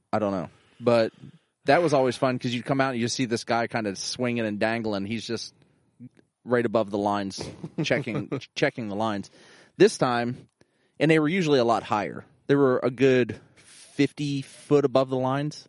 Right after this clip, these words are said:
Speaker 1: above these transmission lines. Nope, this time around, they've, they've upgraded their equipment. He was probably ten foot above those lines, and he was following the lines.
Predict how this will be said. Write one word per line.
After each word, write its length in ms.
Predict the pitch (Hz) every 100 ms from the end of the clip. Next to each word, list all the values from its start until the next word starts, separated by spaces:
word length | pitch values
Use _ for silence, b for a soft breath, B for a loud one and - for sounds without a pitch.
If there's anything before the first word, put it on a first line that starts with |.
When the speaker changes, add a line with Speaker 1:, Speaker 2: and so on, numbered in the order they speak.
| _
Speaker 1:
above 360 | 120 113 - 123
these 120 | 123
transmission 460 | - 123 131 - 143
lines. 200 | 143 - b b b b
Nope, 160 | 180 196
this 200 | 160 190
time 180 | 170 143
around, 400 | 135 131 131 123 - _ _ _ _ _ _ _ _ _ _ _
they've, 240 | 113 131 131
they've 180 | 120 151
upgraded 420 | 135 - 120 110
their 160 | 110 110
equipment. 480 | - 127 - 82 - _ _ _ _ _ _ _ _ _
He 200 | - 180
was 140 | 202 131
probably 280 | 131 104 - -
ten 300 | - 143 139
foot 160 | 110
above 260 | 87 104 87
those 220 | 101 95
lines, 320 | 101 98 92
and 80 | 104
he 60 | 127
was 140 | - - _ -
following 400 | 135 131 120 113
the 100 | 95
lines. 520 | 98 95 64 - -